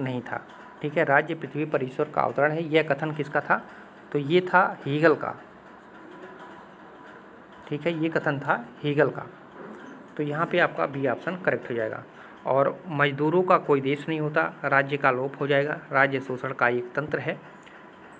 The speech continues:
ठीक है। ये तीनों कथन किसका था? तो ये Karl Marx का था। तो यहाँ पे बी ऑप्शन सही हो जाएगा। अगला question है, राज्य एक निश्चित भूभाग में जनता द्वारा कानून स्थापना के लिए संगठित समूह का नाम है,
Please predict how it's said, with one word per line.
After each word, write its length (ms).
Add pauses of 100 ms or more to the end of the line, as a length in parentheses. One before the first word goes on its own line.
(240)
ठीक 200
है। 180
ये 60
तीनों 320
कथन 260
किसका 300
था? 140 (280)
तो 60
ये 280 (120)
Karl 180
Marx 260
का 200
था। 240 (220)
तो 60
यहाँ 200
पे 120
बी 180
ऑप्शन 260
सही 180
हो 60
जाएगा। 760
अगला 180
question 360
है, 100
राज्य 300 (120)
एक 120
निश्चित 420
भूभाग 420
में 160
जनता 320
द्वारा 240 (160)
कानून 400 (100)
स्थापना 420
के 180
लिए 140
संगठित 560
समूह 300
का 180
नाम 260
है, 140